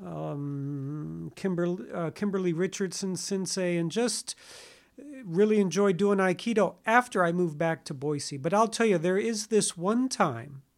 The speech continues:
this one time, I was doing some training in Aikido. I was visiting my boss downtown Seattle at World Class Chili, going to the Pike Place Market,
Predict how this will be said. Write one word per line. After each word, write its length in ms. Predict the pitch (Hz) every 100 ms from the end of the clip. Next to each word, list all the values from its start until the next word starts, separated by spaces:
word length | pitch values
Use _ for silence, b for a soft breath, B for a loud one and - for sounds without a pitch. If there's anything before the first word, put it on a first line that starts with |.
| _
this 240 | 165 151
one 220 | 180 196 202
time, 400 | 156 123 123 135 B B B B B
I 320 | 190 180 196
was 320 | 185 175 160 -
doing 260 | 151 208
some 180 | 214 190
training 500 | - 208 208 202 202
in 260 | 226 202 214
Aikido. 840 | 202 185 185 - 220 208 208 208
I 220 | 170 170
was 300 | 156 156 120
visiting 500 | 143 190 190 190 180
my 240 | 170 160
boss 400 | 147 160 165 165
downtown 520 | - 156 160 - 156 139
Seattle 560 | - 196 202 202 190 B B B B
at 120 | 180
World 240 | 151 185 180
Class 260 | 185 165
Chili, 400 | - 214 220 214 214 _ _ 139
going 240 | 185 196
to 60 | 175
the 80 |
Pike 260 | 175 196 185
Place 340 | - 175 165
Market, 440 | 175 180 180 180